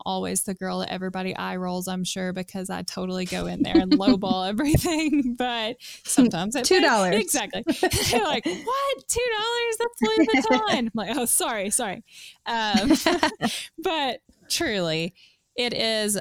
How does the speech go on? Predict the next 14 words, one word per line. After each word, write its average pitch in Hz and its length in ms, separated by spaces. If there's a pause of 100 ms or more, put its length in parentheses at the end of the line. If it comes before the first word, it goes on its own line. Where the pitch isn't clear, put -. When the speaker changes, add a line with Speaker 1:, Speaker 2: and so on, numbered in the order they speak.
(140)
Speaker 1:
a 196 80
great 190 340
way 180 380
that 185 160
you 190 160
can 208 120
get 294 120
a 285 80
good 175 180
deal, 170 220
especially 339 480
from 226 260
just 202 260
a, 175 280